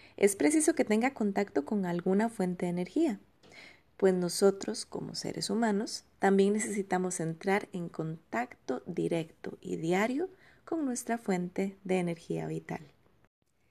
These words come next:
Y no solo hablo de elegir alimentos frescos y hacer ejercicio para mantenernos saludables. Al crear conciencia sobre nuestras necesidades de forma holística, es decir, como un todo,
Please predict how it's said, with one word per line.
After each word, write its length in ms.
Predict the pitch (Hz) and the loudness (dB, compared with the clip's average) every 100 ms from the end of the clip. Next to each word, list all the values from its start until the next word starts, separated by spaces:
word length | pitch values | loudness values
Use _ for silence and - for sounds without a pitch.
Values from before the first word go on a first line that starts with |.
| _ _ _ _ _ _ _ _ - | _ _ _ _ _ _ _ _ 0
Y 100 | 196 | 4
no 180 | 196 220 | 4 4
solo 240 | 254 269 | 4 6
hablo 360 | 247 240 240 254 | 6 8 8 6
de 200 | 233 208 | 6 6
elegir 640 | 180 180 - 196 202 208 | 4 2 4 8 8 10
alimentos 640 | 190 185 180 180 175 175 - | 8 6 2 0 -2 -6 -6
frescos 1000 | - 185 202 - - - 180 185 185 | 0 2 2 0 -4 -2 2 2 0
y 40 | 196 | 0
hacer 240 | 185 175 | 0 -2
ejercicio 1000 | 165 156 - - 214 233 - - 196 196 | -2 -6 -10 -4 0 0 0 2 4 4
para 160 | 196 180 | 2 2
mantenernos 540 | 175 170 175 175 196 | 2 0 -2 0 -2
saludables. 720 | 190 170 170 202 247 175 - - - - - - - - _ _ _ _ _ _ - | -2 -2 2 2 2 0 -4 -12 -20 -20 -20 -20 -20 -20 _ _ _ _ _ _ -6
Al 160 | 220 | -4
crear 340 | 220 233 247 - | -2 0 0 2
conciencia 1080 | 381 370 - 240 247 262 - - 160 160 - | 2 2 0 0 2 0 -4 -4 -4 -6 -12
sobre 400 | - - 180 170 | -10 -2 -2 0
nuestras 460 | 170 175 - 170 165 | -2 -4 -4 -4 -4
necesidades 760 | 165 170 - 175 180 196 165 | -4 -6 0 2 4 4 2
de 80 | 170 | -2
forma 480 | - 160 165 160 - | -2 -4 -2 -2 -2
holística, 800 | - 220 214 180 - 180 - 170 | 0 0 0 -2 -4 -6 -2 -2
es 220 | - 175 | 0 -2
decir, 360 | 175 170 185 - | 0 2 2 2
como 340 | - 165 160 | -4 -2 -2
un 140 | 160 160 | -4 -2
todo, 420 | 220 214 175 | 2 4 2